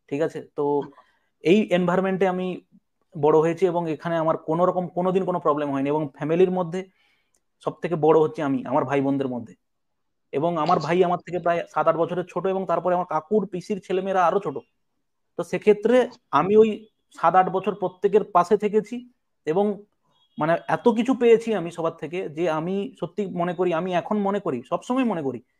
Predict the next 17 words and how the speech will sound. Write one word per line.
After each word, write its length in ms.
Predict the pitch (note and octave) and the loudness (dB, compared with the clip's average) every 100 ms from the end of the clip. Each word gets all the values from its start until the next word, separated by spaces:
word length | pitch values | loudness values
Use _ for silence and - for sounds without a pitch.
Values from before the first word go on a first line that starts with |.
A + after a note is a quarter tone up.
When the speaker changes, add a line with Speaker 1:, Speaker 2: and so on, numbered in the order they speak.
| _ _ | _ _
Speaker 1:
যে 100 | C3+ | -4
আমি 200 | D#3 F3 | -2 -2
যতটুকু 380 | D#3+ D3 F3+ F#3+ | -2 0 0 0
পেয়েছি 460 | G3 F#3+ F#3+ G3+ G3+ | 2 4 2 -2 -4
লাইফে, 240 | D3 C#3 | -4 -2
যতটুকু 400 | D3 C#3+ E3+ F3+ | -2 -2 -2 0
এসেছি, 300 | F#3 F3+ G3+ | 0 -2 -4
যতটুকু 420 | D#3 C#3 F3+ F#3+ | -2 0 2 6
আছে, 340 | G3+ F3 - A2+ _ _ _ _ _ _ _ | 8 6 2 -14 _ _ _ _ _ _ _
আমার 340 | - C3+ F3+ - | -2 2 2 0
এর 100 | D3 D3 - | -4 -4 -6
থেকে 200 | F3 F#3+ | -4 -2
বেশি 300 | C#3 C#3+ F3+ | -2 -2 -2
এক্সপেক্ট 420 | C#3+ - E3+ - | -4 -6 -12 -8
করাটাই 360 | - C#3 D3 E3+ | -2 0 0 -2
হচ্ছে 200 | E3 D3 | -4 -8
ভুল। 200 | B2 | -10